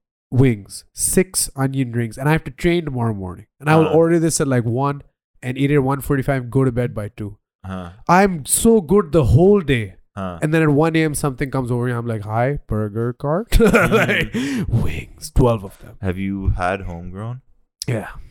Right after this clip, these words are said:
Speaker 2: I had some last night.
Speaker 1: Oh, the
Speaker 2: It was really good. They have this chicken over rice situation going on, which
Speaker 1: Huh.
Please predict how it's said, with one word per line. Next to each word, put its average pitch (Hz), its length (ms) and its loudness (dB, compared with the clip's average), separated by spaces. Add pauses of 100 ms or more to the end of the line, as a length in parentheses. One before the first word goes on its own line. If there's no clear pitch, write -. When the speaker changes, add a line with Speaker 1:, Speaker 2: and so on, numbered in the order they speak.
(480)
Speaker 2:
I 78 80 -4
had 85 220 -6 (200)
some 78 300 -14
last 73 340 -16
night. 69 360 -18
Speaker 1:
Oh, 143 260 2
the 139 160 -4
Speaker 2:
It - 20 -4
was 87 220 -8
really 92 160 -6
good. 92 180 -4 (280)
They 101 80 -4
have 107 280 2
this 120 180 -8
chicken 104 280 -12
over 95 220 -6
rice 85 320 -8 (260)
situation 85 480 -10
going 78 260 -14
on, 76 220 -12
which 73 120 -16
Speaker 1:
Huh. 165 320 2